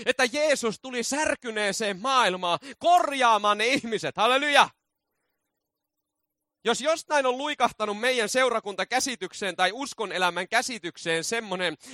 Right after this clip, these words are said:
asia, että no, tämmösiä me ollaan eikä tästä muuksi tulla, niin se on parannuksen paikka. <laughs> Jumala haluaa aina viedä meitä eteenpäin. Minä haluan muuttua joka päivä.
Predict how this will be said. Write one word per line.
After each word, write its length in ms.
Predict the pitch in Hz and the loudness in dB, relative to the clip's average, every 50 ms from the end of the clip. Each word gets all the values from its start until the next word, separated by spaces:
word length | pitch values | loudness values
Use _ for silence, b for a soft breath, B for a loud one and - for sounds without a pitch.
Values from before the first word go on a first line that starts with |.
| 220 | -2
asia, 380 | B 226 247 233 - 247 208 190 | B 4 4 4 2 0 0 0
että 200 | 180 - - 190 | 0 -2 -4 -6
no, 260 | 190 214 233 233 220 - 339 320 240 B | -2 0 0 0 0 -2 -6 -14 -6 B
tämmösiä 600 | 214 202 196 196 196 208 226 - - 262 254 233 | 2 2 2 2 0 -6 -6 -2 0 2 2 2
me 120 | 226 220 | 0 -2
ollaan 340 | 220 214 208 196 196 190 180 | -2 -2 -2 0 2 2 2
eikä 180 | 180 175 180 175 | 2 2 -2 -2
tästä 300 | - 190 185 - - 196 | -2 -4 -4 -4 -6 -8
muuksi 460 | 196 202 202 190 170 - - 185 165 | -6 -4 -4 -4 -6 -6 -8 -10 -10
tulla, 380 | - 202 190 175 160 156 147 135 b b b b | -8 -8 -8 -6 -4 -4 -4 -4 b b b b
niin 120 | b 277 262 | b -6 0
se 100 | 320 320 | 2 2
on 120 | 311 240 | 2 2
parannuksen 640 | - 294 294 294 277 247 220 190 - - 208 185 156 | 2 0 2 2 2 0 -2 -6 -8 -8 -10 -6 -4
paikka. 420 | 196 175 147 127 _ - - - - _ _ _ _ _ _ _ _ _ _ _ _ _ _ _ _ _ _ _ _ _ _ _ _ _ _ _ _ _ _ _ _ _ _ _ _ - | -2 -2 -2 -2 _ -16 -20 -20 -20 _ _ _ _ _ _ _ _ _ _ _ _ _ _ _ _ _ _ _ _ _ _ _ _ _ _ _ _ _ _ _ _ _ _ _ _ -18
<laughs> 220 | 175 - - 277 _ _ _ _ _ b b b b b | -18 -16 -18 -20 _ _ _ _ _ b b b b b
Jumala 400 | b 247 294 311 330 311 269 247 | b -4 0 2 4 4 4 4
haluaa 420 | 226 254 240 226 226 226 226 240 294 | 4 4 2 4 4 2 4 4 4
aina 320 | 339 330 302 254 220 202 | 4 4 2 0 -2 0
viedä 220 | 202 220 214 185 180 | 0 0 0 0 0
meitä 260 | 185 180 175 180 190 | -2 -2 0 0 0
eteenpäin. 580 | 196 - 190 165 143 135 127 131 113 107 110 _ B 214 190 | 0 0 -2 -2 -2 -4 -4 -6 -8 -8 -8 _ B -14 -6
Minä 280 | - 269 302 320 311 294 | -4 0 4 6 6 6
haluan 280 | 269 277 247 240 226 226 | 4 2 0 0 -2 -2
muuttua 420 | 247 285 285 254 - - 226 214 | -4 -6 -6 -6 -4 0 0 0
joka 320 | 247 277 277 - 262 240 | 2 0 0 2 0 2
päivä. 360 | - 233 214 196 180 143 117 | 2 2 0 0 0 -2 -8